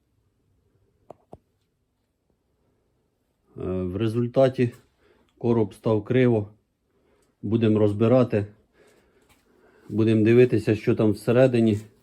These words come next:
Буду знімати відео і зроблю, е, покажу вам, як робити розтвор, е, на основі,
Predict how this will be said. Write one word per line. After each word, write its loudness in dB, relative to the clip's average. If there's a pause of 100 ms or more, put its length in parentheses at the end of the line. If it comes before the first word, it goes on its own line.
(460)
Буду 2
знімати 4
відео 8 (720)
і 2
зроблю, 4 (600)
е, -2 (760)
покажу 0
вам, 2
як 2
робити -2
розтвор, 0 (840)
е, -20 (300)
на 2
основі, 2